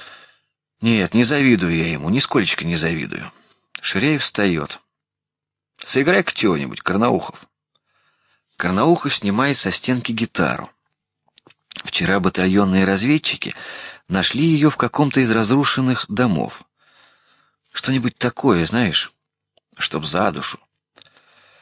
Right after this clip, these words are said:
Ширяев поудобнее устраивается на койке, вытянув туго обтянутые хромовыми голенищами ноги. Как там на передовой, Алешка? Спокойно?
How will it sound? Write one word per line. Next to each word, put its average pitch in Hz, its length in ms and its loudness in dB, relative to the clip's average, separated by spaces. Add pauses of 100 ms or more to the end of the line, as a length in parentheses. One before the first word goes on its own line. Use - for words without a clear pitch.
(600)
Ширяев 156 460 2
поудобнее 98 540 4
устраивается 82 640 -2
на 87 140 0
койке, 151 480 0 (320)
вытянув 117 480 0
туго 110 300 -2
обтянутые 123 600 0
хромовыми 110 640 2
голенищами 104 680 2
ноги. 78 420 -2 (760)
Как - 260 -2
там 90 180 0
на 92 100 2
передовой, 101 680 2
Алешка? - 440 -2 (340)
Спокойно? 120 640 0